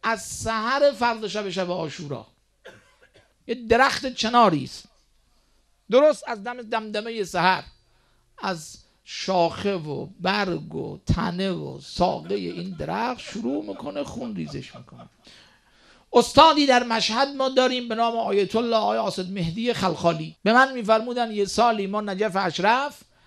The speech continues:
اول ماه محرم اختلاف شده بود، اختلاف شده بود.» می‌فرمودن در نجف اشرف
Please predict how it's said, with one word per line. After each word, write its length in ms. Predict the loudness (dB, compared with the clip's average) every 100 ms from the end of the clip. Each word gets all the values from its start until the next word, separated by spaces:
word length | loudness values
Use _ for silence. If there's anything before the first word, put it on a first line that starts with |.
| _ -2
اول 600 | 0 0 2 4 4 2
ماه 300 | 0 2 2
محرم 500 | 0 -2 -2 -2 -4
اختلاف 520 | -4 -6 0 2 2 0
شده 220 | -4 -4
بود، 300 | -4 -8 -10 _ _ _ _ _ _ _ _ _ _ _ _ _ _ _ _
اختلاف 360 | 2 6 6 4
شده 180 | -6 -8
بود.» 220 | -10 -14 _ _ _ _ _ -4
می‌فرمودن 720 | 2 2 2 -2 -2 -2 -8 _ _ _ _ _ _ -2
در 180 | -2
نجف 320 | 0 -2 0 0
اشرف 640 | -2 -4 -2 0 0 -4